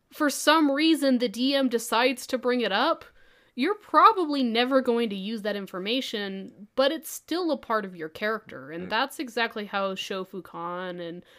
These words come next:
Speaker 1: Lin Setsuya and Ro Fuyo are all written, they have these deep backstories, but it has nothing to do with the goals that they are currently trying to fulfill.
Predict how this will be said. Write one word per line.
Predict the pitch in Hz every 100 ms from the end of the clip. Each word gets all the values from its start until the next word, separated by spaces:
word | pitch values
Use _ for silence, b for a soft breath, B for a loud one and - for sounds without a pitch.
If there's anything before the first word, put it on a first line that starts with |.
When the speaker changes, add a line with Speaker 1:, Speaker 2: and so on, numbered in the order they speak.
| B B B
Speaker 1:
Lin | 214 214
Setsuya | 220 196 - 208 190 180 180 180 175 175
and | 190 180 180
Ro | 196
Fuyo | 190 208 190 175 170 175
are | 175 180 -
all | 170 190
written, | 185 180 262 - 175 165 170
they | 180 202 185 - - - -
have | 175 220 220 180
these | 196 190 180 - -
deep | 175 185 _
backstories, | - 190 220 - 175 160 120 - 190 - - -
but | - 151 156 - b b b b b
it | 220
has | 214 220 208
nothing | 220 214 - 214
to | 233
do | 185 196 196
with | 190 -
the |
goals | 185 202 208 208 196 175
that | 185 180
they | 185 180
are | 185
currently | 180 - - 165 170 170 175
trying | - 160 143
to | 160
fulfill. | - - - - 156 -